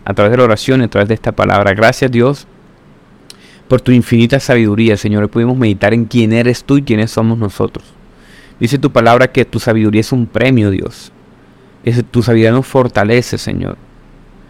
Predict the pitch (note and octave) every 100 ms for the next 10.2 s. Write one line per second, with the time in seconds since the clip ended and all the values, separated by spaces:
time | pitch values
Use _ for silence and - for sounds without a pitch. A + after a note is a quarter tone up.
0 | - - - A#2+ A#2+ B2+ C3 A#2+ B2 B2+
1 | B2+ C3 B2+ - B2+ - B2+ G#2+ - -
2 | - - - - - - - - A#2+ A#2
3 | - A2 G#2+ C#3 D3+ C#3+ A#2+ B2+ C3 B2+
4 | A#2+ B2 G#2+ - G2+ - - F2+ F#2+ -
5 | G#2 G#2+ A2 C3 B2+ A2 C3+ C3 A2+ G#2
6 | F#2+ E2+ E2 - - - - - - -
7 | - - - - - - - - A2+ A2+
8 | A2 B2+ B2 C3 C3 B2+ A#2+ B2+ B2 A#2
9 | G2 G2+ A2+ G#2 G2 G2+ - G2+ G2 G2+
10 | F#2+ G#2+